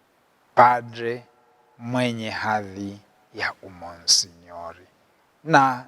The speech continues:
ni namna mbalimbali ya kulipamba kanisa. Kwa miaka ya karibuni, Papa ambaye ametutoka, Papa Francisco, alipenda kupunguza sana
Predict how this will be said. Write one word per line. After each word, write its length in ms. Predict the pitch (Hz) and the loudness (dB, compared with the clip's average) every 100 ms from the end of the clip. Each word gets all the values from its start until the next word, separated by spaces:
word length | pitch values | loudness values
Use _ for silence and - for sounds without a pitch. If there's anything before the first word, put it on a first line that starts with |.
| _ | _
ni 80 | 226 | -4
namna 400 | 208 175 170 151 | 2 2 0 -4
mbalimbali 760 | 139 127 131 135 139 131 131 - _ _ _ - | 0 0 0 0 0 0 -6 -12 _ _ _ 4
ya 120 | 165 | 4
kulipamba 640 | 160 135 - 131 123 104 | 2 -6 0 -2 0 -4
kanisa. 640 | - 101 101 104 95 98 87 _ _ _ _ _ _ _ _ - | -4 -8 -8 -12 -10 -10 -14 _ _ _ _ _ _ _ _ 4
Kwa 60 | 151 | 4
miaka 380 | 165 185 - | 4 2 4
ya 120 | 160 139 | 2 2
karibuni, 720 | 139 135 147 156 156 147 147 143 _ _ _ _ _ _ _ _ _ _ _ _ - | 0 -2 -4 -4 -4 -6 -12 -16 _ _ _ _ _ _ _ _ _ _ _ _ 4
Papa 520 | 160 147 147 135 131 - _ _ _ _ _ - | 4 4 2 0 0 -12 _ _ _ _ _ -20
ambaye 240 | 104 123 | -2 0
ametutoka, 760 | 120 110 - - 139 131 123 120 117 _ - | 0 -4 -12 -4 -2 0 2 0 -4 _ -12
Papa 260 | 107 110 | -6 -4
Francisco, 920 | - 117 107 110 160 - - 151 151 - _ _ _ _ _ _ _ _ _ - | -4 -8 -6 -6 0 0 0 -2 -4 -6 _ _ _ _ _ _ _ _ _ 4
alipenda 680 | 147 151 - 190 175 156 | 4 2 2 2 4 0
kupunguza 720 | 135 131 - 151 160 139 143 | 0 -4 -14 -6 -4 0 0
sana 720 | 123 - 170 165 147 131 117 | 0 0 2 2 0 0 0